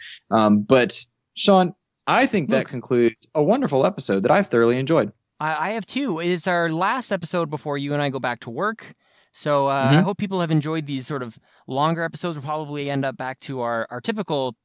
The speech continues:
Speaker 2: thirty, forty-ish minute shows, uh, unless you guys want more. We'll try and figure out
Speaker 1: Mm-hmm.
Speaker 2: something. But, uh, I've really enjoyed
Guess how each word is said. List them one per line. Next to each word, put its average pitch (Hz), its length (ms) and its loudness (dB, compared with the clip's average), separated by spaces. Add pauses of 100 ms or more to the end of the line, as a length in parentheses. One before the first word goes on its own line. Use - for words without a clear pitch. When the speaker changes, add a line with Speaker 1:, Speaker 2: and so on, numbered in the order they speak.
(140)
Speaker 2:
thirty, 143 320 -6
forty-ish 123 1120 -6 (400)
minute 131 320 0
shows, 131 500 -6
uh, 135 340 -12
unless 170 320 -2
you 294 60 -8
guys 285 240 -8
want 262 220 -2
more. 247 500 -6 (420)
We'll 156 100 -10
try 175 160 -10
and 170 80 -8
figure 147 180 -10
out 127 40 -6
Speaker 1:
Mm-hmm. 117 80 -6
Speaker 2:
something. 101 380 -8
But, 107 180 -10
uh, 107 320 -6
I've 220 220 2
really 175 420 2
enjoyed 127 460 -2